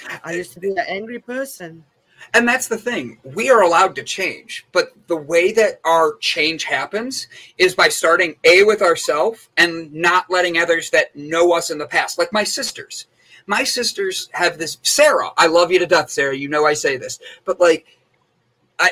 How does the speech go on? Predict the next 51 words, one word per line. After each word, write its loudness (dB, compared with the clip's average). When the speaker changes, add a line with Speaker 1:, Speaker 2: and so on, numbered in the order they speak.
Speaker 2:
they 6
have 0
this 0
view 0
of 2
me -2
from -6
this -4
anger 4
point. -6
And 4
it's 0
very 2
hard 2
of 4
thirty-eight 4
years -2
for -4
my -2
sisters. -6
Well, -6
not -12
really. -10
They're -10
younger -8
than -6
me. -6
And 4
Sarah, 6
having 0
years 2
of -10
dating -6
me, -8
it's -2
one -4
of 2
these -6
Speaker 1:
Mm. -6
Speaker 2:
things -6
where -2
they 0
have 0
this -6
viewpoint. -8
And -6
I 6
have 0
to 0
understand -4
that 2